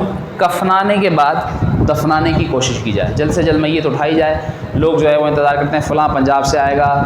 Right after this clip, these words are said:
फ़लाँ बाहर मुल्क से आएगा, तो वो आकर क्या करेगा? उसको ज़िंदा तो नहीं कर सकता उसको। और वो जो है, बस औकात नमाज जनाजा में भी शिरकत करेगा, तो क्या हो जाएगा उसका नमाज जनाजा में शिरकत करने से?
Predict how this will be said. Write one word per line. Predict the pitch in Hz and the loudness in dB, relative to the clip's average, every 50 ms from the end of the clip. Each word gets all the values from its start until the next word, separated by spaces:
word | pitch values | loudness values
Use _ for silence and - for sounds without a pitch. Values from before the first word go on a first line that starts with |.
| - - | 0 0
फ़लाँ | - 147 147 151 143 - | 0 0 0 0 0 0
बाहर | 127 127 135 139 | 2 2 2 2
मुल्क | 143 143 143 143 | 0 0 0 -2
से | - 147 | 0 0
आएगा, | 139 139 131 131 135 135 127 - - - - - - - - - | 0 0 2 2 2 0 0 -2 -2 -6 -6 -8 -10 -14 -8 -4
तो | 156 | -2
वो | 165 175 | 2 2
आकर | 170 170 170 180 170 | 2 2 2 0 0
क्या | 185 175 | 0 0
करेगा? | 165 170 151 143 131 131 | 0 2 2 2 2 2
उसको | 123 - 156 139 | 0 0 0 0
ज़िंदा | 143 156 165 170 | 0 2 2 0
तो | 165 180 | 0 0
नहीं | 180 190 185 | 0 0 0
कर | 190 | 0
सकता | 175 165 156 127 - 151 | 0 -2 -4 -2 -2 -2
उसको। | 143 - - - 139 - - - - - - - - - | -2 -2 -4 -6 -6 -6 -8 -12 -16 -16 -18 -16 -8 -2
और | 143 143 143 143 | 0 0 2 2
वो | 143 151 170 175 | 2 0 2 2
जो | 170 165 | 2 2
है, | 160 160 | 2 2
बस | 160 156 156 | 2 2 0
औकात | 160 147 147 147 147 | 0 0 0 0 0
नमाज | 147 139 139 139 139 | 0 0 0 2 2
जनाजा | 139 143 143 147 160 165 | 2 2 0 0 0 0
में | 170 170 | 0 0
भी | 175 | -2
शिरकत | 165 170 165 156 165 160 143 | 0 0 -2 0 0 -2 0
करेगा, | 165 156 156 160 160 | 0 0 0 0 0
तो | 156 165 | 0 -2
क्या | 160 170 175 | -2 0 0
हो | 165 156 | 2 2
जाएगा | 151 156 151 156 156 | 2 0 0 0 0
उसका | 147 151 160 | 0 0 0
नमाज | 151 147 147 147 147 | 0 0 0 0 0
जनाजा | 143 143 139 143 | 0 0 0 -2
में | 147 | -2
शिरकत | 139 143 131 135 131 135 | -2 -2 -2 -2 -2 -2
करने | 139 135 131 123 | -2 -2 -2 -4
से? | - 131 | -4 -6